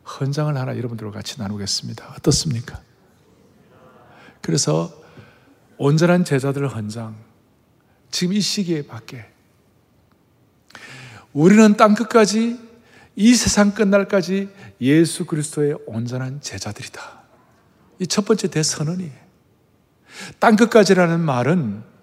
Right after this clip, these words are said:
공간의 제한을 받지 아니하고 이 세상 끝날까지라는 말은 시간의 제한을 받지 아니하고 시간과 공간을 초월해서 우리는 예수님의 온전한 제자들이다. 예수님처럼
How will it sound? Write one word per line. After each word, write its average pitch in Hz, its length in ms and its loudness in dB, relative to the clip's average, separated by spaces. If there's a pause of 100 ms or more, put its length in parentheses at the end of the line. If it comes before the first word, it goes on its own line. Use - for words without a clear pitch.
(1080)
공간의 185 440 0
제한을 151 300 -6
받지 131 300 -10
아니하고 104 320 -20 (800)
이 247 160 8
세상 220 340 4
끝날까지라는 165 720 -2
말은 123 380 -8
시간의 170 600 -4
제한을 123 320 -10
받지 - 300 -14
아니하고 120 280 -20 (460)
시간과 190 720 2
공간을 135 420 -10
초월해서 135 680 -6 (400)
우리는 120 300 -6
예수님의 107 580 -10 (300)
온전한 123 520 -12
제자들이다. - 760 -16 (880)
예수님처럼 143 800 0